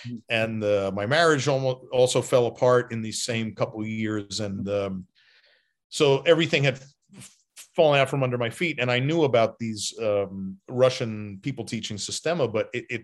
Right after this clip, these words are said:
Speaker 1: Mm.
Speaker 2: seemed, well, it is so intense that
Speaker 1: Yeah.
Speaker 2: I, I was just like, "Wow." Like, I was
Speaker 1: Mm-hmm.
Speaker 2: intrigued, but frightened of
Speaker 1: Yeah.
Speaker 2: training with them.
Speaker 1: Mm.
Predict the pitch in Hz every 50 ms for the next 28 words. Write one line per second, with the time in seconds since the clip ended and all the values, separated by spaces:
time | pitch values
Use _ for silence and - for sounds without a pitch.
0 | - 131 127 - 123 - 156 156 151 147 139 131 123 120 117 113 - - _ _
1 | _ _ _ _ _ _ _ _ _ _ _ - - 90 92 117 143 156 156 131
2 | 98 - - - 117 107 101 98 95 - 139 123 101 92 - - - - - -
3 | 107 101 123 123 110 110 104 - - 107 110 113 107 104 107 - - 101 92 90
4 | 87 92 101 101 101 95 87 78 73 73 _ _ _ _ - 104 101 - 117 117
5 | 107 - 123 113 110 - - - 208 208 196 175 156 135 120 110 104 117 127 120
6 | 117 - - _ _ _ _ _ _ _ _ _ _ _ _ _ _ _ _ _
7 | _ _ _ _ _ _ - - - 143 127 123 101 98 90 82 73 - _ _
8 | - 107 104 120 117 113 - 107 101 - 180 214 208 165 127 107 98 92 - -
9 | 104 98 98 95 95 98 - 120 120 120 120 110 101 95